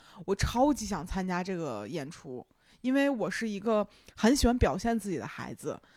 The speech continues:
Speaker 2: 然后那个时候呢，
Speaker 1: 嗯。
Speaker 2: 老师就选的这个人的时候，大家就找一个四个得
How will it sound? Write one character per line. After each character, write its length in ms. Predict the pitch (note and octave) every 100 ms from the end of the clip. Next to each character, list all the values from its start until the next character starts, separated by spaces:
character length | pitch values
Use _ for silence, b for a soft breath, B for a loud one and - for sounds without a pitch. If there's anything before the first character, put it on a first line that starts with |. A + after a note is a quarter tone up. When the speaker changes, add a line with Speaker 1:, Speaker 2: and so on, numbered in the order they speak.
| b b
Speaker 2:
然 120 | G3+
后 60 |
那 160 | C#4+ E4+
个 80 | B3+
时 100 | -
候 180 | F#3+ G#3+
呢， 200 | F#3+ F3+
Speaker 1:
嗯。 60 | B B
Speaker 2:
老 160 | E3+ F3+
师 180 | - C4
就 140 | D4
选 440 | B3+ - F#3+ G#2+ C3+
的 80 |
这 100 | F#3
个 80 | D4
人 160 | A#3 F3+
的 80 | G#3+
时 80 |
候， 60 | G3+
大 140 | G3+
家 100 | C4+
就 180 | D4 -
找 280 | B3+ G#3 G#2
一 80 | D#3+
个 60 |
四 220 | A#3 - C#4+
个 80 |
得 140 | G3